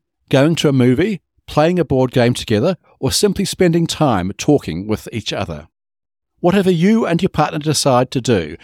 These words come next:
make sure it is something you both enjoy. Step seven, State of the Union meeting. The final step of the Magic Six Hours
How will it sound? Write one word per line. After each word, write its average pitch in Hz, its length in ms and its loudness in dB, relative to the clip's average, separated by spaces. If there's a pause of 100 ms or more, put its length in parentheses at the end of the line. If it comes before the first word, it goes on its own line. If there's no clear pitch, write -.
(140)
make 151 240 0
sure 131 300 0
it - 80 -4
is 143 100 -2
something 90 480 -4 (100)
you 110 140 -2
both 90 380 -2
enjoy. 78 560 -6 (1040)
Step - 300 -2
seven, 107 440 -2 (160)
State 160 440 0
of 135 120 -10
the 147 80 2
Union 120 380 4
meeting. 80 440 -4 (600)
The 165 100 -4
final 202 400 2
step 135 400 -2
of 117 120 -4
the 131 100 0
Magic 131 340 0
Six - 260 -4
Hours 95 400 -2